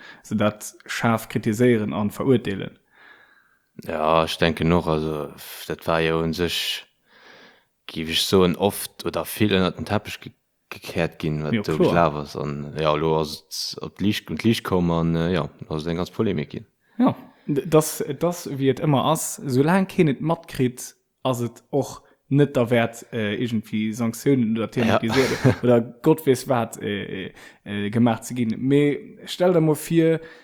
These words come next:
Speaker 1: irgendein von uns in unserem Beruf, äh, oder <laughs> auf der Uni, <laughs> in dem Fall,
Speaker 2: <laughs>
Speaker 1: äh, ging's irgendein kommen lassen, so etwas mega Schlimmes, was gar nicht ging gehen. Und, äh, den Direktor ging so, „So lange kein nicht, äh, rausfindet,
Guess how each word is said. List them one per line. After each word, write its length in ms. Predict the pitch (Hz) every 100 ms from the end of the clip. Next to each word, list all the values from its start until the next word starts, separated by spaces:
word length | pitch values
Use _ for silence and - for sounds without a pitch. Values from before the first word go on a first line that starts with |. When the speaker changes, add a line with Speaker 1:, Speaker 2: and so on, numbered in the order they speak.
| _ _ -
Speaker 1:
irgendein 500 | - 160 147 147 143
von 180 | - 131
uns 260 | 143 160 139
in 80 |
unserem 240 | 131 120 113
Beruf, 240 | 135 147 -
äh, 580 | 113 - 113 110 127 -
oder 320 | 110 101 110 139 - 135
<laughs> 260 | - -
auf 140 | 143 123
der 100 | 131
Uni, 300 | 175 160 151
<laughs> 60 | -
in 100 | 131
dem 140 | 127 127
Fall, 300 | - 127 113 - -
Speaker 2:
<laughs> 160 | -
Speaker 1:
äh, 300 | - 117 120
ging's 300 | 120 135 131
irgendein 340 | 190 175 147 123
kommen 260 | 156 175
lassen, 520 | 139 127 - 117 113 - _ _ _ _ -
so 200 | 113 113
etwas 220 | 107 -
mega 280 | 139 143 123
Schlimmes, 400 | - 156 131 -
was 120 | 117 - _
gar 140 | - 202
nicht 160 | 170
ging 140 | - 131
gehen. 380 | 135 123 110 110 - _ _ _ _ _ _ _ - -
Und, 360 | 113 110 110 110
äh, 260 | 107 110
den 180 | 98 117
Direktor 340 | 117 135 - 113
ging 160 | 117
so, 260 | 113 113 104 - - - _ _ _ _ _ _ _
„So 180 | 131 135
lange 220 | 139 127
kein 260 | - 147 139
nicht, 280 | 127 -
äh, 220 | - 120 117
rausfindet, 800 | 127 127 - 120 113 110 -